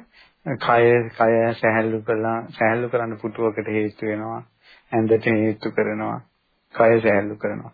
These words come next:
හිතත් හිතන්නේ නැතුව යනවා. භාවනා අරමුණකුත් ගන්නවා. හිතත් උපේක්ෂාවට. හිතන්නේ නැහැ නිින්ද ගැන. ඒ හැටි හිතන්නේ නැතුව උපේක්ෂාවටපත් වෙනවා. නිින්ද,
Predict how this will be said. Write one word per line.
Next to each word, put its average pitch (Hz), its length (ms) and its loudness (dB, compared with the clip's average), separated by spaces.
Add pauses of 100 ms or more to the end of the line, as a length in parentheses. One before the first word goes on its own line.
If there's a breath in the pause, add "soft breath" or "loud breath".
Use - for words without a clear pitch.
(200 soft breath)
හිතත් 131 240 -2 (160)
හිතන්නේ 110 400 0
නැතුව 107 300 -4
යනවා. 107 320 -6 (400 soft breath)
භාවනා 120 560 4
අරමුණකුත් 113 600 -2
ගන්නවා. 110 580 -2 (580 soft breath)
හිතත් 131 360 0
උපේක්ෂාවට. 113 680 2
හිතන්නේ 127 400 0
නැහැ 120 260 2
නිින්ද 107 320 0
ගැන. 107 260 0
ඒ 110 120 -4
හැටි 110 220 -2
හිතන්නේ 107 340 -2
නැතුව 104 360 -10
උපේක්ෂාවටපත් 117 920 -8
වෙනවා. 127 260 -18 (1200)
නිින්ද, 139 360 0